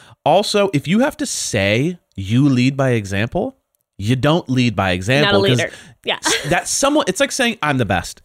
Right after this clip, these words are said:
Speaker 1: Someone else has to say that about you.
Speaker 2: Yes, correct.
Speaker 1: You don't say that about you.
Speaker 2: Correct. Yes, correct.
Speaker 1: And someone's telling you that you have been an antagonist in the house in regards to drama regarding the new women who came into the house.
Speaker 2: Mm-hmm.
Speaker 1: Okay?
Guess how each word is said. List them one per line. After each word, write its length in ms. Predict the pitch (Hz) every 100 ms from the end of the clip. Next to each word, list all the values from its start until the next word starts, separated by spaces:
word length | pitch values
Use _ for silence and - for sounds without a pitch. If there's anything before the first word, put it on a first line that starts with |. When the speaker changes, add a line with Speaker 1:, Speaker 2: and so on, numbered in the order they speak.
| -
Speaker 1:
Someone 260 | 214 247 -
else 240 | 165 160
has 160 | 131 110
to 80 | 92
say 140 | 104
that 80 | 85
about 180 | 76 58 -
you. 100 | -
Speaker 2:
Yes, 300 | 240 - -
correct. 240 | - 175
Speaker 1:
You 100 | 226
don't 220 | 240 233
say 260 | - - 139
that 140 | 127
about 220 | 117 110 -
you. 40 |
Speaker 2:
Correct. 540 | 262 175 87 - - -
Yes, 480 | 107 - - - -
correct. 220 | 226 -
Speaker 1:
And 260 | 185 170 -
someone's 320 | 254 294 277
telling 320 | - 220 208
you 140 | 185 180
that 200 | 147 - - _
you 240 | 98 117 190
have 180 | 175 147
been 140 | 135
an 80 | 127
antagonist 640 | 113 - 123 120 113 -
in 80 | 113
the 60 | 98
house 580 | - 104 87 - - - _ _ _
in 100 | 117
regards 340 | 117 113 113 -
to 120 | 110
drama 680 | 98 101 135 156 156 151 156 - 131
regarding 840 | 101 110 98 113 113 113 107 107 107 _ _ -
the 80 | 107
new 580 | 107 123 143 139 139
women 380 | 101 113 117 104
who 100 | 98
came 220 | - 107
into 120 | 92 85
the 80 | 80
house. 260 | - -
Speaker 2:
Mm-hmm. 320 | 214 214 240
Speaker 1:
Okay? 280 | 110 127 147